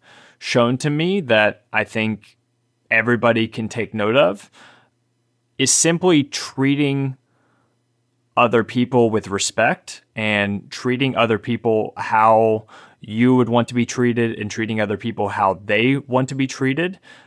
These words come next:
Um, but with the caveat of still doing this, even if they don't deserve it. You know, like, w-,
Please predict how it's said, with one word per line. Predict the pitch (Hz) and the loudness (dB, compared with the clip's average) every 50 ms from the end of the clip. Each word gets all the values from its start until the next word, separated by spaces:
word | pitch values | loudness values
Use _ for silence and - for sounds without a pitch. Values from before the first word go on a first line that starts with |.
| _ _ - | _ _ -2
Um, | - 107 110 107 110 107 107 104 101 - _ _ _ _ _ _ _ _ _ _ _ _ _ _ _ _ - | 0 2 4 4 2 2 0 -4 -8 -10 _ _ _ _ _ _ _ _ _ _ _ _ _ _ _ _ 2
but | - - 87 | 2 2 4
with | 127 131 123 - | 2 0 0 -2
the | 123 | -4
caveat | - - 123 123 131 135 165 165 160 156 156 - - - | -4 -2 0 2 2 2 2 4 4 4 2 2 0 0
of | 123 123 120 117 117 104 - - - _ _ _ | 2 4 4 4 2 0 -4 -12 -18 _ _ _
still | - - - - - - - 139 143 160 147 | -8 -4 -4 -4 -2 0 2 2 4 4 2
doing | 123 139 131 135 151 170 180 | 2 0 0 0 0 0 0
this, | 185 196 202 - - - - _ _ _ _ _ _ _ _ _ _ _ _ _ _ | 0 -2 -2 -4 -6 -10 -12 _ _ _ _ _ _ _ _ _ _ _ _ _ _
even | 143 147 143 127 139 131 | 2 2 4 4 4 4
if | 123 110 - | 2 2 0
they | 123 113 | -2 -2
don't | 107 110 101 92 | 0 -2 -2 -4
deserve | 101 98 - - 98 90 82 76 | -6 -6 -6 -6 -6 -8 -8 -10
it. | 85 - _ _ _ _ _ _ _ _ _ _ _ _ _ _ _ _ _ _ _ _ _ _ _ _ _ _ | -16 -18 _ _ _ _ _ _ _ _ _ _ _ _ _ _ _ _ _ _ _ _ _ _ _ _ _ _
You | - 120 117 | -4 -2 0
know, | 113 107 110 104 | 2 2 2 2
like, | 90 - 107 104 101 | 2 0 0 0 -2
w-, | - - - 90 92 - | -4 -12 -12 -10 -12 -12